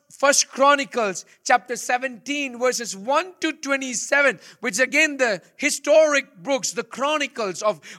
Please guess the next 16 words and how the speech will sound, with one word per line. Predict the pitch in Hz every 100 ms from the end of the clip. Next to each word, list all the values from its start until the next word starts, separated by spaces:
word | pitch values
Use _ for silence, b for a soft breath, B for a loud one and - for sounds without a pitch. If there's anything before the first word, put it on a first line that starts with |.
| -
of | 262
the | 277 262
entire | 262 262 294 294 285
leaders | 262 254 320 539 302 269 -
of | 226 226 170 _ b -
Israel. | 262 175 226 226 196 160 - b
We | 196 269
see | - 294
First | 285 285 -
Chronicles | 294 285 269 233 -
chapter | 240 -
seventeen, | 214 - 302 370 277 233 175 202 170 147 b b
verse | 214 226 190
one | 180 262 294 240
to | 262
twenty-seven. | 240 233 214 247 254 208 180